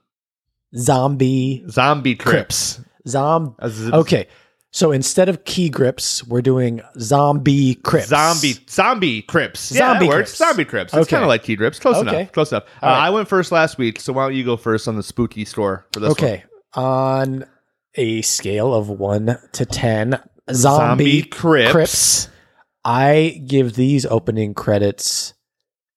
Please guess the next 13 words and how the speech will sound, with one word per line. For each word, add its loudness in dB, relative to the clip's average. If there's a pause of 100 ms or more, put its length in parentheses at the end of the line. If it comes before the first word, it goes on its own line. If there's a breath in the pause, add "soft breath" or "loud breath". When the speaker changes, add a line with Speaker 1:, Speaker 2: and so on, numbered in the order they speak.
(400)
Speaker 1:
You -2
know 4
what? 0
I'm 2
gonna 0
put 2
'em -2 (880)
wi-, 2
I'm 0
gonna 2
do 4 (200)
an 0
eight -8